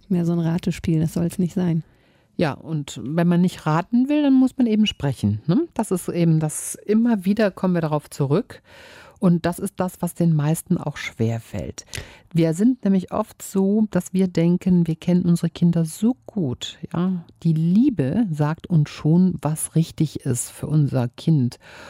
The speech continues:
Speaker 2: Und keiner weiß das besser als wir Eltern.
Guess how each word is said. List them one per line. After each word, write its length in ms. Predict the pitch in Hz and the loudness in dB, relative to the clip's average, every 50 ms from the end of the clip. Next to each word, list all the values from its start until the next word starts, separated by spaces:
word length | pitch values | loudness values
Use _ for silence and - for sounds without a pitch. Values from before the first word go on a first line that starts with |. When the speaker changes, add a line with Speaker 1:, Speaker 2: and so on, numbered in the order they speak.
| - - - - | -20 -20 -14 -4
Speaker 2:
Und 160 | - 151 - | -4 -4 -2
keiner 320 | - 160 165 170 165 147 147 | 0 0 2 2 2 2 0
weiß 200 | 143 156 - - | 0 0 0 -2
das 140 | 139 - | -4 -4
besser 400 | - - 147 156 - - 139 123 | -4 -4 -4 -4 -4 -4 -4 -4
als 220 | - 127 - - - | -4 -4 -6 -4 -2
wir 180 | 139 120 - | -2 -2 0
Eltern. 460 | 123 127 127 - - 113 85 - 120 | 0 -2 -2 0 -2 -2 -2 -2 -4